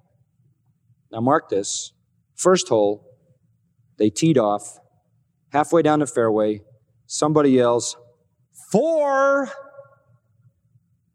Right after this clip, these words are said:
The pastor looks up and loses two teeth.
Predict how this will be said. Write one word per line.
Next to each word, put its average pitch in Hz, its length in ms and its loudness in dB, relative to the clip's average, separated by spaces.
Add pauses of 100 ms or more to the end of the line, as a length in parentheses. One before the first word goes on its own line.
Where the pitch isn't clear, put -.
The - 100 -20
pastor 160 400 2
looks 160 240 0
up 117 240 -2 (2000)
and 131 140 0
loses 143 380 4
two 160 160 4
teeth. 143 420 0